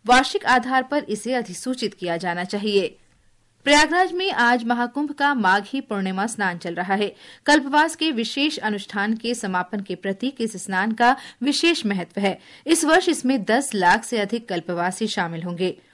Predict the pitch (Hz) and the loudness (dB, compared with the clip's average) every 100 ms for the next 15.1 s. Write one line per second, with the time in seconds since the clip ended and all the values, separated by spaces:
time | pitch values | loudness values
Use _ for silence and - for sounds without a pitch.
0 | - 233 247 226 208 233 240 180 185 180 | -4 -2 0 2 2 2 0 -2 0 0
1 | 208 277 196 175 208 196 214 294 - - | 0 -2 -2 -2 -4 -2 0 -2 -4 -8
2 | 254 254 311 349 240 214 202 233 240 240 | -4 0 2 2 2 2 2 0 -2 -2
3 | 175 170 - 233 240 233 220 214 247 269 | -4 -4 -4 -6 -4 -2 0 0 -2 -10
4 | - - 226 247 220 320 330 - 196 190 | -12 -2 2 2 4 0 0 -2 -2 0
5 | 196 165 165 160 226 226 233 285 - - | -2 -2 -4 -4 -6 -2 -2 -2 -6 -16
6 | - 269 269 285 285 285 220 208 - 254 | -2 -2 0 0 0 0 0 -2 2 2
7 | 208 220 214 190 165 190 208 - 175 165 | 2 0 0 0 0 0 -4 -4 -2 -2
8 | 175 208 190 170 165 190 185 165 165 170 | 0 -2 -2 -2 -4 -4 -8 -6 -4 0
9 | 220 - - - 285 294 349 262 240 277 | 0 0 -14 -2 2 4 4 4 2 2
10 | 311 208 214 196 175 165 170 170 185 170 | 0 0 0 0 0 -2 -4 -2 -2 -4
11 | - - - 247 247 - - 240 226 254 | -8 -8 0 2 2 -2 -2 0 2 2
12 | 330 - 202 226 233 170 165 190 - 170 | 0 -2 2 2 0 -6 -4 -6 -4 -4
13 | 185 170 196 247 247 254 - 185 185 170 | -2 -2 2 2 4 2 0 -2 -2 -6
14 | 170 170 208 262 254 262 196 160 165 190 | -8 -4 0 2 2 2 0 -2 0 -2
15 | 277 | -4